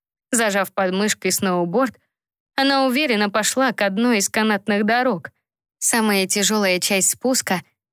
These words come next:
была в начале трассы. Ужасающий узкий,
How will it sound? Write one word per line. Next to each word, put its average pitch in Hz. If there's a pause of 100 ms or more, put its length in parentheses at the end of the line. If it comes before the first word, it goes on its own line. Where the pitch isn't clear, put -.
(120)
была 262
в 208
начале 202
трассы. 190 (600)
Ужасающий 208
узкий, 202